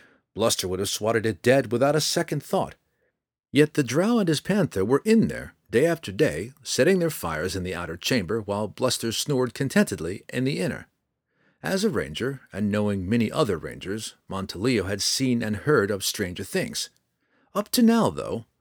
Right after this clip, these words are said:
he'd always considered that innate ability to mentally connect with the wild animals the exclusive domain of those surface elves,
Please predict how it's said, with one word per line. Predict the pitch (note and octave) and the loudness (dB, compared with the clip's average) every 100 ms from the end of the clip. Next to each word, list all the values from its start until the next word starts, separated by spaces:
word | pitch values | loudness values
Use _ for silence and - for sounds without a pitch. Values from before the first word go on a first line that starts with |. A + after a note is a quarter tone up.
| _ _ | _ _
he'd | - C3+ | 0 2
always | C#3+ F3+ A3+ | 4 4 4
considered | A3+ - - A2 A2 - | 2 0 0 -2 -4 -4
that | G#2 G#2 - | -4 -2 -2
innate | A2+ G#2+ - G2 | 0 0 -4 -8
ability | F2 C#3+ F2 F#2+ | 0 0 0 -2
to | - G2 | -6 -4
mentally | G#2+ C3+ - F#2 E2+ | 0 0 -2 -6 -8
connect | - A#2+ A2+ C#3+ - | -8 -4 -2 -2 -6
with | F2 | -10
the | F2 | -4
wild | A#2+ A2+ F2 | -2 -2 -2
animals | C#3 F#2 F2 G#2 - | -2 -2 -6 -10 -10
the | - A2 | -8 -4
exclusive | - - G3 G3+ F3+ | -4 0 0 2 0
domain | C3 D#2+ D#2+ F#2+ - | -2 -4 -8 -12 -10
of | G#2 | -6
those | F#2+ F#2 - | -4 -4 -2
surface | - G3+ F#2 - | 4 4 2 -6
elves, | D#2 F2 B2 - | -6 -6 -6 -10